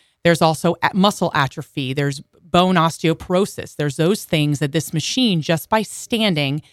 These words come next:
and being up and moving, will assist to prevent some of those. And of course, more steps. The more repetition you have, the more you practice something,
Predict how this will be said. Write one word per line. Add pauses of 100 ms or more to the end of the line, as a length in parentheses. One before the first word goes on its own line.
(220)
and
being
up
and
moving, (340)
will
assist
to
prevent
some
of
those. (260)
And
of
course, (400)
more
steps.
The
more
repetition
you
have,
the
more
you
practice
something,